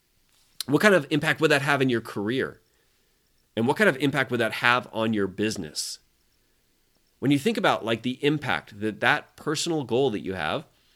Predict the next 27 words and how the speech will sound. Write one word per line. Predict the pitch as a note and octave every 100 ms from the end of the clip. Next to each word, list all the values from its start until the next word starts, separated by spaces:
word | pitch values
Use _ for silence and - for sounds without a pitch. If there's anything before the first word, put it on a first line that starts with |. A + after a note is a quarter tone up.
| _ -
would | A#2 B2
have | C3 D3 C#3+ -
in | B2+ -
every | C#3 C#3 D#3
area | C3+ C3 B2
of |
your | G#2+
life, | G2 G2+ F2+ E2+ - _ -
it | B2
will | A2 A#2
get | A#2 A2+ -
you |
into | G2 A2+ A2
a | F#2+
much | G2 A2 -
different | A2+ G#2 F#2
space | - G#2 A#2+
because | A2+ A2
you | A#2
will | A2
realize | G2+ B2+ A2+ F#2 F#2+
that | F#2+
it's | G2 -
never | G#2+ A#2 C3+ A#2
a |
selfish | - G#2 G2 G2 -
thing | A2